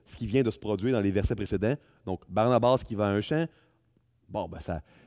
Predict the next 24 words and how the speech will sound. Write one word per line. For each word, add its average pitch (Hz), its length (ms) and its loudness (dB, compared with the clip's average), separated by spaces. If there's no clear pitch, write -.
les 104 140 0
gens 123 100 2
le 123 60 2
considéraient, 113 640 2
trouvaient 120 220 -2
que - 40 -8
ça 117 80 -2
avait 101 100 2
l'air 104 160 0
très, 123 200 -2
très 104 240 0
bien, 107 180 2
et 131 220 2
non 101 160 0
bien 120 120 0
gentil, 101 400 -4
Barnabas, 101 520 0
d'avoir 95 260 -2
fait 92 140 -8
ça, 120 340 -2
il 98 100 -2
aide 107 220 0
les 90 220 -2
gens, 120 320 0